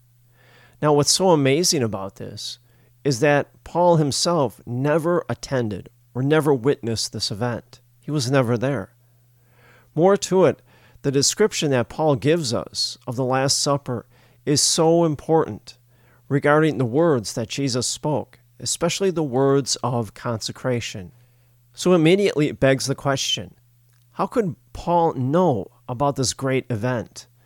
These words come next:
J-, not just know about it, but know what happened and what was said.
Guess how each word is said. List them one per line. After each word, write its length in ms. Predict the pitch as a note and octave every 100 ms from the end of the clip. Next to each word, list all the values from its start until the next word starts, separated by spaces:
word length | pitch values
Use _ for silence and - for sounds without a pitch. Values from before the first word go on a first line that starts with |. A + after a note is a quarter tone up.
| _ _ _ _
J-, 200 | - - -
not 240 | F3 F#3
just 240 | - F3+ -
know 320 | C3 D3+ A3
about 320 | E3+ G#2 G#2+
it, 140 | G#2+ - _ _ -
but 140 | B2+
know 160 | C#3+ D#3+
what 180 | F3 C3
happened 560 | A#2 C#3 E3 G#3+ G#3 - _ -
and 240 | D3 D3+
what 180 | D#3+ -
was 140 | C3+
said. 420 | - - E3+ B2